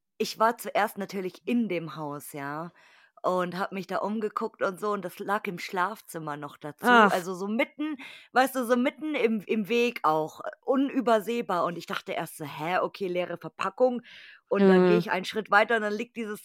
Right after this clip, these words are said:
Speaker 1: oh, und dann hab ich gedacht: „Oh Gott, wo bin ich denn hier gelandet?“ Äh. Und später hab ich mir das aber so erklärt, weil hinter dem Haus war 'ne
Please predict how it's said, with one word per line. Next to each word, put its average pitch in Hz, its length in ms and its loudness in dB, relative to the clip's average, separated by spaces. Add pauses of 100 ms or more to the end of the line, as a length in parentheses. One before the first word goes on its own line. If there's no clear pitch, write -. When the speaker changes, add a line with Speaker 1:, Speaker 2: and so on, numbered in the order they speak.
Speaker 1:
oh, 233 280 4
und 233 80 2
dann 233 120 4
hab 233 140 6
ich 240 100 -8
gedacht: 277 280 6
„Oh 262 240 6
Gott, 294 360 12
wo 285 80 2
bin 294 320 -2
ich 320 160 -4
denn 254 200 -4 (100)
hier 285 200 -2
gelandet?“ 233 720 4
Äh. 269 440 4 (380)
Und 214 560 2 (540)
später 254 480 -2
hab 220 140 2
ich 226 160 -6
mir 202 120 -4
das 185 180 -8
aber 180 220 -2
so 220 140 -2
erklärt, 185 460 -6
weil 160 180 -2
hinter 214 300 -6
dem 165 220 -8
Haus 180 340 -6
war 165 180 0
'ne 160 340 -6